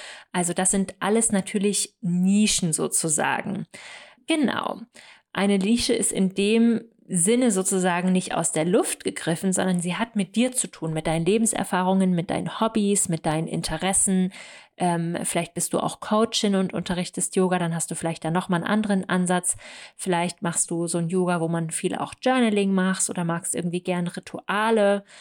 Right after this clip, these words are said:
Wenn du dich jetzt fragst, „Wie kann ich denn eigentlich, ähm, meine Nische finden?“, dann ist es vielleicht ganz hilfreich, wenn du dann mal dein Leben so ein bisschen in zwei Abschnitte teilst. Also, was war denn zum Beispiel dein Leben vor dem Yoga oder auch vor der Nische?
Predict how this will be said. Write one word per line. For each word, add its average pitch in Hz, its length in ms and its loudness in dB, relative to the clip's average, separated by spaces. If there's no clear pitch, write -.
Wenn 247 120 0
du 262 60 0
dich 254 120 0
jetzt 254 180 0
fragst, - 380 -6
„Wie 247 120 0
kann 254 240 -2
ich 254 140 -2
denn 233 240 -2
eigentlich, 190 880 -2
ähm, 175 320 0
meine 175 380 0
Nische 175 440 2
finden?“, 247 680 0
dann 196 340 2
ist 226 220 0
es 233 120 0
vielleicht 202 240 -2
ganz 196 200 -2
hilfreich, 247 420 0
wenn 185 120 2
du 180 80 -2
dann 180 200 2
mal 180 180 2
dein 175 180 2
Leben 214 300 2
so 202 80 0
ein 185 80 4
bisschen 185 320 2
in 180 120 -2
zwei 185 340 0
Abschnitte - 760 0
teilst. 175 760 2
Also, 185 480 4
was 202 240 0
war 247 100 4
denn 220 160 4
zum 202 160 2
Beispiel 185 300 2
dein 165 180 2
Leben 170 300 2
vor 175 200 -2
dem 220 160 4
Yoga 240 340 4
oder 165 220 2
auch 160 100 -4
vor 175 180 2
der 190 120 4
Nische? 233 380 4